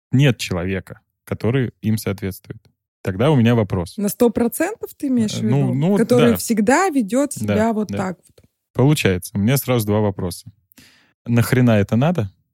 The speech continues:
Speaker 1: Вообще, зачем создана та штука, которой невозможно соответствовать в принципе? Это первый вопрос. Второй вопрос.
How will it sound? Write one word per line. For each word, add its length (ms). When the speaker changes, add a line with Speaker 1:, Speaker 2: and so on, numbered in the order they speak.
Speaker 1:
Вообще, 240
зачем 400
создана 640
та 180
штука, 400
которой 400
невозможно 720
соответствовать 600
в 20
принципе? 500
Это 180
первый 260
вопрос. 280
Второй 360
вопрос. 440